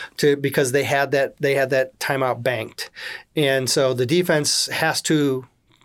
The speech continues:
play the pass because that's what most offenses are gonna do.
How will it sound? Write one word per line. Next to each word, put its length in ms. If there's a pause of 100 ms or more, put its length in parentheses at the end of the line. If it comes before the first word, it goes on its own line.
(140)
play 180
the 80
pass 560
because 240
that's 300
what 240
most 240
offenses 520
are 80
gonna 220
do. 340